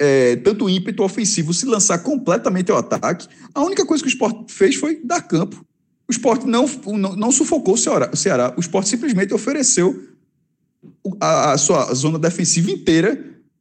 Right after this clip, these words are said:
com, com um ou outro jogador, Adrielson na sobra, com o Sander voltando, e mais nada.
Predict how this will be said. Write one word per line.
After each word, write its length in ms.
com, 280
com 180
um 160
ou 100
outro 240
jogador, 520
Adrielson 440
na 80
sobra, 300
com 580
o 100
Sander 280
voltando, 340
e 100
mais 200
nada. 380